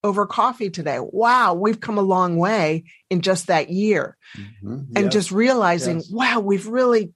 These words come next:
Speaker 1: come a long way. And that's a big word in our family.
Speaker 2: <laughs> Come a long way, baby.
Speaker 1: <laughs> Yeah.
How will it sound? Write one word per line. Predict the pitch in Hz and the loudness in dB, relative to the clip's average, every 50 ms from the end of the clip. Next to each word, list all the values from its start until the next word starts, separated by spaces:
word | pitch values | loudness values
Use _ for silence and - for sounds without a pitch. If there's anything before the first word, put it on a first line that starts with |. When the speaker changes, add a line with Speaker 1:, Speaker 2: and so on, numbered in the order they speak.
| _ - | _ -12
Speaker 1:
come | - - 226 220 214 | -8 -4 -2 0 0
a | 196 | 0
long | 190 190 185 185 175 | 2 2 0 2 0
way. | 160 147 135 127 - - | 0 0 0 -2 -4 -4
And | 160 185 | -4 -2
that's | 185 175 180 175 - - - _ _ _ - | 0 0 -2 -2 -6 -14 -16 _ _ _ -8
a | 170 | -8
big | 139 143 175 170 131 | -4 -2 -2 -2 -2
word | 147 165 165 151 110 90 - - _ - | -2 -2 -2 -2 -2 -4 -8 -10 _ -2
in | 208 202 175 | 0 2 2
our | 165 - 185 | 2 2 2
family. | - - 175 151 160 165 190 214 160 | 0 0 2 2 4 2 2 2 2
Speaker 2:
<laughs> | 262 - 190 175 156 - - 180 170 - | 2 2 2 0 -2 -2 -2 -2 2 2
Come | 494 480 - - | 2 2 2 -2
a | 139 - 508 403 - | 0 2 2 2 2
long | - 214 208 220 220 214 214 220 214 | 2 2 2 2 4 2 2 2 0
way, | 202 202 196 180 170 165 156 | 2 2 2 4 2 2 0
baby. | 143 147 151 156 156 156 165 160 - 320 330 320 254 233 233 | -2 -2 -4 -2 -2 -2 -4 -4 -4 -6 -8 -12 -12 -12 -10
Speaker 1:
<laughs> | 240 - - - | -10 -10 -8 -6
Yeah. | - 262 247 226 214 190 180 156 139 | 0 2 2 4 2 2 0 -4 -6